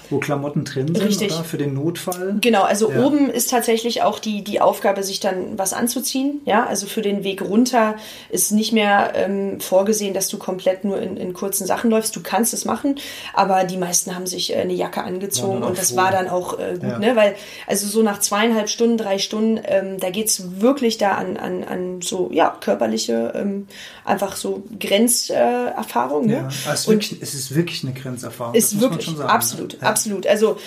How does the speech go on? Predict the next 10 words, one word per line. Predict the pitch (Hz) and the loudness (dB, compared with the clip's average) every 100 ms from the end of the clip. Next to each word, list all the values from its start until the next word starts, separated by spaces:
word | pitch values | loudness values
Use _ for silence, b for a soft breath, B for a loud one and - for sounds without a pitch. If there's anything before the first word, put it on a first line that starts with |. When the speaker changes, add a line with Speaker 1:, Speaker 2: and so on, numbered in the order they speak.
| B - | B 2
Speaker 2:
ne, | 233 262 | 4 6
und, | 226 220 214 - | 4 2 0 -4
und, | 202 202 - - | -4 -2 -2 -2
ähm, | 196 196 | -2 0
der | 190 | 0
Weg | 214 220 | 0 0
nach | 208 - | -2 4
unten, | 226 233 233 226 233 - | 4 4 2 4 2 2
ähm, | 208 208 208 202 202 | 2 2 -2 -2 -2
hat | 202 - | -4 -4